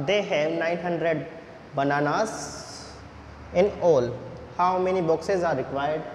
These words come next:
to pack bananas? देखो, एक family है, Suppose करो, इमेजिन करो, आपकी फैमिली है, ठीक है? आप लोग कुछ poors में फूड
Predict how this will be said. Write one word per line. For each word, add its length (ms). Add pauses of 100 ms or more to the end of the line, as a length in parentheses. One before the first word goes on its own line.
(180)
to 80 (140)
pack 340
bananas? 420 (300)
देखो, 180
एक 160
family 400
है, 200
Suppose 340
करो, 180
इमेजिन 420
करो, 220 (360)
आपकी 240
फैमिली 360
है, 140
ठीक 160
है? 160 (560)
आप 260
लोग 440
कुछ 160 (100)
poors 340
में 300 (400)
फूड 340